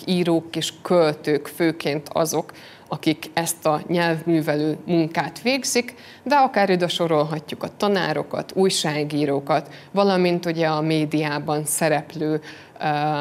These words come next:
embereket is, mert a munkájuk során ugye egy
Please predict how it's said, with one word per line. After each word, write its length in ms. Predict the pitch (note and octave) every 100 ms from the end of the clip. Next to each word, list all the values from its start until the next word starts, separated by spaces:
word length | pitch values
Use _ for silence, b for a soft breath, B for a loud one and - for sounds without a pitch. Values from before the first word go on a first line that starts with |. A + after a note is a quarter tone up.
| D3+
embereket 720 | F3 F3 F3+ E3+ D3+ D3+ D3+ -
is, 240 | G#3+ - B B
mert 420 | E3+ D#3 D#3 - B - -
a 240 | D3+ D3 C#3+ - - - -
munkájuk 540 | F#3+ F#3 E3+ D3+ D3+
során 540 | - E3+ D#3+ D#3 D#3 D#3+
ugye 340 | D#3+ D3 D3 D3
egy 440 | D3 - -